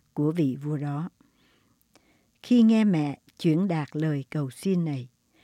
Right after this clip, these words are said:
Salomon hiểu ngay thâm ý của Adonijah. Ông thưa với mẹ, "Sao mẹ xin Abisag cho Adonijah?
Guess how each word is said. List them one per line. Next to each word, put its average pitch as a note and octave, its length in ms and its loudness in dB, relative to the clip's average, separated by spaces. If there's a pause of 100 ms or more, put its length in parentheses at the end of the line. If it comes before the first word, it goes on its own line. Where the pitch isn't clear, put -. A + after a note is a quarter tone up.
(240)
Salomon F3 760 0
hiểu D#3 340 0
ngay F3+ 460 0
thâm G3+ 200 2
ý G#3 340 2
của C3+ 300 -8
Adonijah. D#3 840 -2 (880)
Ông G3 200 4
thưa G3+ 240 6
với G3 160 2
mẹ, D3+ 280 0 (800)
"Sao A#3 380 0
mẹ D3+ 260 2
xin A3+ 400 4
Abisag A3 640 0 (260)
cho G#3+ 100 -2
Adonijah? G#3 840 2